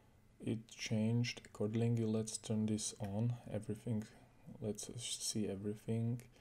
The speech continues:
and it should be, so you can adjust every, this, all kinds of parameters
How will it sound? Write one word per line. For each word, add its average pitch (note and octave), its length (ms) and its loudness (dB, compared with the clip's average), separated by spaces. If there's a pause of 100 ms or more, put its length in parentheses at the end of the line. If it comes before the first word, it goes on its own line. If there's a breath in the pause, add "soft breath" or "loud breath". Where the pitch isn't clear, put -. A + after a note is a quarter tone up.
(500 loud breath)
and A2 260 2
it A2+ 160 -6
should G2+ 320 -2
be, F#2+ 400 0 (920 loud breath)
so - 240 0
you A2 200 6
can A2+ 440 2 (420)
adjust G#2+ 640 2
every, A2 300 4
this, G2+ 340 -2 (800)
all G#2+ 260 0
kinds G2+ 240 -2
of G2 140 -8
parameters F#2+ 720 0